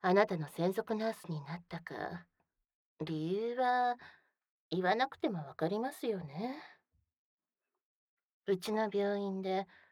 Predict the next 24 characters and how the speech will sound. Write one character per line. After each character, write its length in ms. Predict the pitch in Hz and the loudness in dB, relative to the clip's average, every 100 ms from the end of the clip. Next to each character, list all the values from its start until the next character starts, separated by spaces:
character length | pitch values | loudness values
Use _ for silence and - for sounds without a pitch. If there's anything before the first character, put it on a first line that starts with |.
| _ _ - | _ _ -20
不 140 | - | 4
完 260 | 240 247 254 | 6 6 4
全 240 | 269 240 | 0 2
勃 180 | 247 247 | 0 -2
起 140 | 233 | -10
症 240 | - 254 254 | 2 2 2
候 240 | 254 247 | 0 0
群 200 | 202 175 | 0 -2
を 40 | 143 | -4
治 300 | 139 156 208 | -6 -4 -4
す 40 | - | -4
た 140 | 202 | -6
め 100 | 180 | -6
に 160 | 156 147 | -6 -8
入 400 | 147 156 165 160 | -6 -4 -4 -6
院 40 | |
し 160 | 160 - | -8 -6
て、 340 | 160 156 175 - - - _ - - | -2 0 -2 -6 -18 -20 _ -14 0
検 260 | 214 220 - | 2 2 -2
査 140 | 180 | -10
の 80 | 143 - | -10 -12
た 140 | 139 | -10
め 180 | 131 170 | -6 -6
に 280 | 165 139 | -4 -6